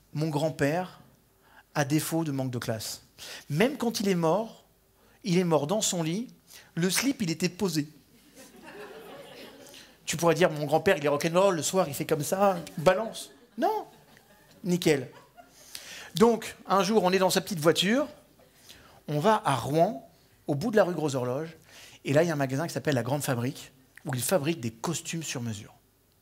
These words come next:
Je vais avec mon grand-père, il me dit, « Alors, t'es content, le mariage de ton grand frère ? » Je dis, « Mais Pépé,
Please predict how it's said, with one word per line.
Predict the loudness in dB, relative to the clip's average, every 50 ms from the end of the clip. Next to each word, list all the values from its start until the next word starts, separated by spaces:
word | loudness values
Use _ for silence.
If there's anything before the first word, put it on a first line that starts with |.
| _ _ _ _ -20 -20 _ _ _ _ _ -20 -20 -20 -20 -20 -10 -8
Je | -2 0
vais | 2 2
avec | 2 0
mon | -2
grand-père, | -4 -4 -4 -2 0 0 2 2 0
il | -2
me | -2
dit, « | -2 0
Alors, | 0 -2 -2 -4
t'es | -6 -8
content, | -8 -8 -10 -8 -8 -8 -6
le | -6 -4
mariage | -4 -4 -4 -4 -2 -2 -4 -4 -4
de | -8
ton | -10 -10
grand | -8 -8 -8 -10
frère ? » | -8 -8 -8 -8 -8 -8
Je | -10
dis, « | -10
Mais | -12 -10
Pépé, | -8 -8 -8 -6 -6 -6 -8 -8 -12